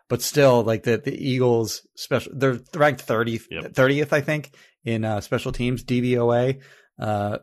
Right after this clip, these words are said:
Speaker 1: so yeah, it's been a problem all year, and hopefully for the Eagles' sake, it turns around. Uh, but that would be one, my, my one big concern, and really in any game, uh, going forward the rest of the year.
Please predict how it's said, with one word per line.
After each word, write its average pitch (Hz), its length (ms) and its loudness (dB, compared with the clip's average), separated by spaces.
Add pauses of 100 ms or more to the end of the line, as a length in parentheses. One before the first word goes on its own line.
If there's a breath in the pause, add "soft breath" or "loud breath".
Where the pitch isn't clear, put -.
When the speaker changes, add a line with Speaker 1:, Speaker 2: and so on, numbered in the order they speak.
Speaker 1:
so - 260 -2
yeah, 113 160 0
it's 107 140 -4
been 135 100 0
a 120 60 -2
problem 113 400 2
all 104 120 -2
year, 107 320 -2
and 98 120 -4
hopefully 113 420 -2
for 127 140 -10
the 104 80 -4
Eagles' 107 260 -4
sake, 104 220 -6
it - 80 -14
turns 117 280 -4
around. 147 520 0 (400 loud breath)
Uh, 104 200 -4
but 104 140 -4
that 160 140 2
would 143 100 0
be 120 80 2
one, 113 240 -2
my, 113 120 -2
my 117 180 0
one 110 440 -2
big 123 220 0
concern, 117 380 -4
and 127 100 0
really 180 220 6
in 110 80 2
any 123 180 2
game, 104 400 -4 (300 soft breath)
uh, 107 160 -2
going 101 280 -2
forward 101 300 0
the - 80 -12
rest - 180 -8
of - 80 -16
the - 60 -10
year. 50 260 -8